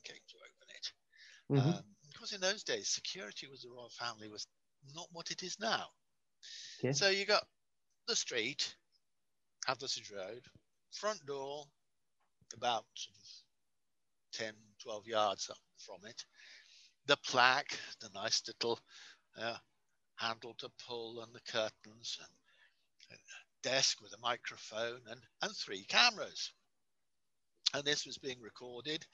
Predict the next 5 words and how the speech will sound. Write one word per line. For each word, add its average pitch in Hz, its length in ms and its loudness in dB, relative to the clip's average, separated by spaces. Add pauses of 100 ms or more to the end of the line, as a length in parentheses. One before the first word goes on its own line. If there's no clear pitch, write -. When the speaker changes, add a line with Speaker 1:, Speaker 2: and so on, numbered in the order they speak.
(400)
Speaker 1:
and 131 280 4
relayed 147 540 4
throughout 139 600 6 (340)
the 135 380 0 (440)
network, 123 540 4